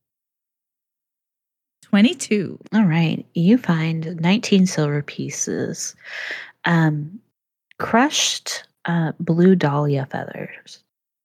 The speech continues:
Speaker 2: uh, flowers, excuse me.
Speaker 1: <laughs>
Speaker 2: Um, a wooden comb and a cinder onion.
Speaker 1: <laughs> Um,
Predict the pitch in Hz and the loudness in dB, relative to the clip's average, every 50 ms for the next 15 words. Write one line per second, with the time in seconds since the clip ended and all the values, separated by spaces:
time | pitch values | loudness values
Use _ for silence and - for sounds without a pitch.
0 | _ - 147 143 - - 143 127 117 117 - 139 - - - - - - - 143 | _ -6 -6 -6 -4 -4 -4 -4 -4 -6 -8 -10 -12 -14 -18 -20 -12 -8 -8 -8
1 | 139 - - - - - _ _ _ - - - - - - - - - - _ | -8 -8 -10 -10 -10 -12 _ _ _ -18 -16 -16 -16 -16 -16 -18 -18 -20 -20 _
2 | _ 262 247 - - 233 - 165 170 165 160 156 151 147 147 143 143 143 - _ | _ 2 2 4 2 2 4 6 6 6 8 8 6 6 6 4 2 -2 -6 _
3 | _ - 170 170 160 160 170 180 214 233 233 233 - - 170 160 151 147 143 143 | _ 0 2 4 6 6 6 6 8 8 6 6 6 4 4 4 4 4 2 0
4 | 143 139 - _ _ _ _ _ - 160 156 156 - - 165 156 147 147 139 131 | -4 -6 -10 _ _ _ _ _ -2 -2 0 0 -2 -2 -2 -2 0 0 0 0
5 | 135 123 - - - - - _ _ _ _ _ _ _ _ _ _ _ _ _ | -2 -4 -6 -10 -16 -20 -20 _ _ _ _ _ _ _ _ _ _ _ _ _
6 | - - - _ - - 311 - - 247 202 120 - 269 196 135 269 262 - - | -20 -20 -18 _ -4 -2 -2 0 0 0 0 2 2 2 2 2 2 2 2 2
7 | 175 - - - 156 - - - - - 330 254 - - - - - - - - | 0 -2 0 0 0 0 0 0 -2 0 0 0 0 0 -2 -2 -4 -6 -8 -8
8 | 202 320 392 427 262 143 - - 143 123 107 123 - _ _ _ _ _ _ _ | -6 -4 0 0 0 0 0 0 0 0 0 -2 -8 _ _ _ _ _ _ _
9 | _ _ _ _ _ _ _ _ _ _ _ _ _ _ _ _ _ _ _ _ | _ _ _ _ _ _ _ _ _ _ _ _ _ _ _ _ _ _ _ _
10 | _ _ _ _ _ _ 254 202 214 220 214 214 214 208 208 208 214 214 | _ _ _ _ _ _ 0 2 2 4 4 6 6 6 8 8 6 6